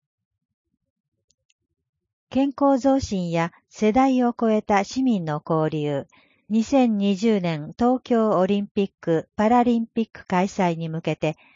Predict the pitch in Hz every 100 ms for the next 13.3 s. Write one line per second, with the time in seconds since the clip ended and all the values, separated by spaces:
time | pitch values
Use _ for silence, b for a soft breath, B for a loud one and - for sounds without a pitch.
0 | b b 180 226 220 - - _ _ _
1 | _ _ - 220 226 - - 190 185 175
2 | 185 - _ _ - 202 214 202 185 180
3 | - - _ _ _ - 220 226 - 214
4 | 196 185 180 165 160 170 - - b b
5 | - 214 208 220 - 196 - - _ _
6 | 196 202 - 254 226 220 233 202 - 170
7 | 165 b b b - 226 254 254 240 214
8 | 214 220 220 208 196 196 190 214 185 160
9 | 160 - 156 143 147 - - 170 - 156
10 | 156 165 147 143 156 - _ _ _ _
11 | _ _ _ _ _ _ _ _ 226 226
12 | - - 294 240 160 175 180 170 170 170
13 | - 165